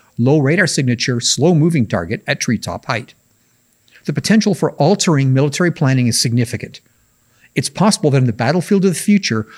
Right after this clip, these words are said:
a warring nation can lose control of the airspace over the battlefield, yet still exploit that airspace to launch damaging attacks through drone swarms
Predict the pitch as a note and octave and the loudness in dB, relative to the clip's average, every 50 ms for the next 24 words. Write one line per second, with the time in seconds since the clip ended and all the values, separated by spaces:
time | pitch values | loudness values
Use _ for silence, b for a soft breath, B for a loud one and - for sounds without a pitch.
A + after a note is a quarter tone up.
0 | B B B - B2 B2 C3 D3+ E3+ F#3+ G3 F#3+ F3 E3+ F#3 F#3+ - - D#3 C#3 | B B B -2 0 2 2 2 4 4 4 4 2 2 2 2 0 0 0 -2
1 | B2+ - C#3+ C3 A#2+ A2+ A#2 C3+ E3+ G#3+ A#3 A3 - - G3+ F#3+ - - - C#4+ | 0 0 0 0 0 0 2 4 4 4 2 2 2 0 0 0 0 0 0 2
2 | A3+ D3 A#2+ A2+ A#2 D3+ - D#3 D#3+ F3+ E3 - - E3+ D#3+ D3 - - - G3+ | 2 2 0 0 -2 -4 -2 0 0 0 0 0 0 0 0 0 -2 0 0 0
3 | F3 D#3+ C3+ B2+ B2+ G#3 A#3+ A#3+ E3+ B2+ A2+ - B2+ A#2+ A#2+ - - B B B | 2 2 0 0 0 0 0 2 0 0 0 -2 -4 -4 -4 -6 -8 B B B
4 | B B E3+ C#3+ B2+ C3 - - - - - C4+ C4 E3 - - - - F#3 A3+ | B B -2 -2 -2 -2 -2 -2 -2 0 0 0 0 0 0 -2 -2 2 2 2
5 | C#4 C4 - - C3 A#2 A2+ G#2+ A2+ - - - B2+ B2 B2+ - - - _ - | 2 2 0 0 0 0 0 -2 -2 -6 -6 -6 -6 -4 -2 -4 -4 -4 _ -2
6 | D#3+ C#3+ C#3+ C#3 - - C3+ A2 B2 B2+ D3+ E3+ E3 G3 G3 F3+ - - C#3 B2 | 0 0 0 0 0 -2 -2 0 0 0 0 0 0 0 -2 -2 -2 -2 -2 -2
7 | B2 - - - - - D#3 C#3 C3 C#3 F3 F#3 G3 G3 F#3+ - D3 B2+ A2 G#2 | -2 -4 -8 -12 -6 -4 -2 -2 0 0 2 2 2 0 0 -2 -2 -2 -2 -2
8 | A2 A#2 - | -4 -6 -6